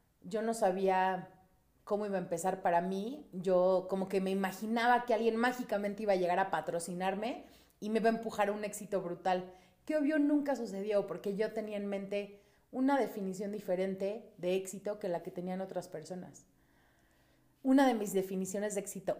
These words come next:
es, y escúchala muy bien, ¿eh? Disfrutar cada día lo que hago,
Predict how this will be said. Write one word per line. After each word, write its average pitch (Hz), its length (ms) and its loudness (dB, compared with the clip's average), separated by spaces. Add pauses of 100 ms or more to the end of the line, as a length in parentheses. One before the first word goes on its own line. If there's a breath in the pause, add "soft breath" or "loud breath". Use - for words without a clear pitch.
es, - 640 -8
y 180 120 -4
escúchala 208 540 0
muy 240 240 -2
bien, 220 300 -2
¿eh? 269 380 -8 (640)
Disfrutar 220 720 2
cada 220 280 6
día 208 200 2
lo 196 160 -2
que 180 100 0
hago, 175 320 0